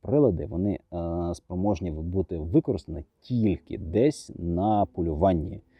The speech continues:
Ось і все. З вами був Олександр Святов. Якщо я щось забув, якщо я щось недорозповів,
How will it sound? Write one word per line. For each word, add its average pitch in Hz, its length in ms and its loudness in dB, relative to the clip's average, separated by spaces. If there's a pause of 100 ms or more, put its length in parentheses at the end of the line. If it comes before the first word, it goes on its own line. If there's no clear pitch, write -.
(680)
Ось - 180 -2
і 87 40 -6
все. - 260 -12 (1200)
З 87 100 -8
вами 95 220 2
був 85 140 0
Олександр 87 460 -4
Святов. 104 340 2 (460)
Якщо - 260 -2
я 165 100 2
щось 123 220 0
забув, 76 500 -2 (300)
якщо - 200 -6
я 95 60 -2
щось - 320 -6
недорозповів, 87 1000 0